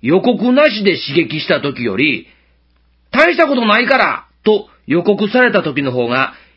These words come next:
痛みを感じる部分の活動が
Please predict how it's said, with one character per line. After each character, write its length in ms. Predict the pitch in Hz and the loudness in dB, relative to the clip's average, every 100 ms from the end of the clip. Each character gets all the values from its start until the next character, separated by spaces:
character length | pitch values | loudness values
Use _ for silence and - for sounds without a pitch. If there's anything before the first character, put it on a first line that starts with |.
| - | -10
痛 280 | 185 254 247 | 0 2 4
み 140 | 240 | 2
を 100 | 220 | 2
感 300 | 208 220 202 | 0 0 0
じ 120 | 175 | 0
る 180 | 196 190 - - | 0 0 -4 -12
部 180 | 127 196 | -2 0
分 220 | 196 151 | 2 0
の 100 | 113 | -4
活 240 | 135 151 | -6 -6
動 140 | 165 147 | -2 0
が 240 | 147 139 | 0 -2